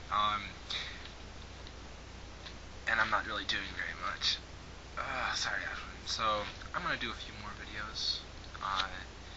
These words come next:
I'm starting work tomorrow, so I will have less and less time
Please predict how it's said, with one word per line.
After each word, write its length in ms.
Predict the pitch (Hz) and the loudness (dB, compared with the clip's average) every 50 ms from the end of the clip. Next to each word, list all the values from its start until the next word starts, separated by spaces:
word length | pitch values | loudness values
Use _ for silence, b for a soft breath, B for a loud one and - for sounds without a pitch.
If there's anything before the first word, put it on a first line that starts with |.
| B B B B B B B - - | B B B B B B B 0 2
I'm 100 | - - | 4 4
starting 280 | - - 147 160 151 120 95 92 | 6 8 6 6 6 4 0 0
work 260 | 101 104 - - - - - - - | 0 0 2 0 -2 -4 -4 -4 -4
tomorrow, 720 | - - 107 104 101 101 101 104 110 113 113 120 123 131 - - - - - - - - - - - - - - - - - | -4 -2 0 2 4 6 6 6 6 4 2 2 2 0 -4 -6 -8 -10 -10 -10 -10 -10 -10 -10 -10 -8 -8 -8 -10 -8 -2
so 280 | - - - - 120 104 95 92 - - - - - - - - - - - - - - - - - - - - - - - - - - - - - - | 2 4 6 8 8 8 8 6 4 -2 -6 -6 -6 -8 -8 -8 -8 -8 -8 -8 -8 -10 -8 -10 -10 -8 -8 -8 -8 -8 -8 -8 -8 -8 -8 -8 -4 0
I 100 | - 110 | 2 2
will 120 | 110 107 | 2 4
have 340 | 104 95 - 98 98 95 92 95 | 4 6 6 6 6 4 4 4
less 240 | 95 98 - - - | 4 6 6 2 0
and 80 | - - | 0 0
less 240 | 92 90 - - - | 0 0 2 0 0
time 460 | - - 143 135 123 117 113 113 | 2 4 6 6 6 6 4 2